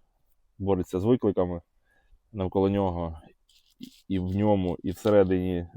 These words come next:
ґрунту, е, все добре, і, і ще й сорти стійкі у вашому саду або імунні. Тоді, е, в, в ць-, при цих також складниках біопрепарати,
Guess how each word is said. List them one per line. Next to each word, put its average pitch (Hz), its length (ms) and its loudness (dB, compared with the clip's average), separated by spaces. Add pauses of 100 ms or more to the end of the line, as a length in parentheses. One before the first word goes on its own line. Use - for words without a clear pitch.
(300)
ґрунту, 98 580 -2 (760)
е, 85 200 -10
все - 180 -6
добре, 104 460 2 (340)
і, 87 520 -6 (760)
і 90 100 -14
ще 98 180 -4
й 90 60 -2
сорти 87 540 -4 (360)
стійкі 104 480 -4
у 98 80 4
вашому 90 380 -2
саду 85 240 -6
або 90 220 -2
імунні. 82 460 -6 (960)
Тоді, 104 380 2
е, 95 140 2 (260)
в, 87 520 -10 (100)
в - 120 -18
ць-, - 240 -12
при 107 160 2
цих 101 240 -2
також 98 320 -2
складниках 98 520 0
біопрепарати, 95 720 0